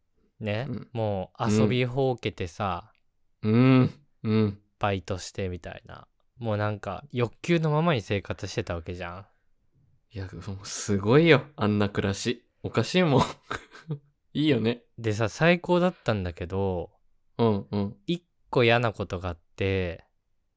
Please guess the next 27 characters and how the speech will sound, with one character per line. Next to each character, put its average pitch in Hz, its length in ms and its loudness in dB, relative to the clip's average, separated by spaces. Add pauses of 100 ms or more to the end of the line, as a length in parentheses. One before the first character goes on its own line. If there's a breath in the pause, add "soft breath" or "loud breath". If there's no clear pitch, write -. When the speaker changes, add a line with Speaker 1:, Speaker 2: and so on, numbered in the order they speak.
(160)
Speaker 2:
ほ 117 120 2
う 101 40 0
ほ 101 140 0
う - 20 -4
ほ 98 160 -6
う - 20 -4
ほ - 160 -12
う。 87 60 -8
Speaker 1:
就 151 420 -2
活 143 360 -2
っ 135 40 -4
て - 260 -4
い 139 120 2
う - 20 4
の 98 140 -2
が 90 80 -2
あ 92 60 0
る 90 80 -2
ん 85 40 -6
だ 82 100 -8
け 87 120 -10
ど、 90 480 -6 (420 loud breath)
Speaker 2:
<laughs> - 460 -20
お 123 100 6
う - 400 0 (280)
お 120 240 8
う。 - 80 -4